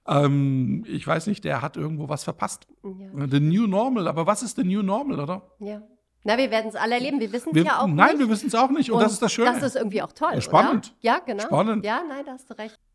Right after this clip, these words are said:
Speaker 2: Du hast Florian, darauf freue ich mich wirklich sehr am ersten
Speaker 1: Ja,
Speaker 2: Juli,
Speaker 1: das
Speaker 2: das
Speaker 1: wird
Speaker 2: muss ich
Speaker 1: spannend.
Speaker 2: wirklich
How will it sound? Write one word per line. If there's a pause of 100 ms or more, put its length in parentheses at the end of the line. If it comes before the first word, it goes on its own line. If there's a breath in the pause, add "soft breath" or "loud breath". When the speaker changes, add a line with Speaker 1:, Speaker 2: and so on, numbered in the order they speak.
(500)
Speaker 2:
Du
hast
Florian,
darauf
freue
ich
mich
wirklich
sehr
am
ersten
Speaker 1:
Ja,
Speaker 2:
Juli,
Speaker 1:
das
Speaker 2:
das
Speaker 1:
wird
Speaker 2:
muss
ich
Speaker 1:
spannend.
Speaker 2:
wirklich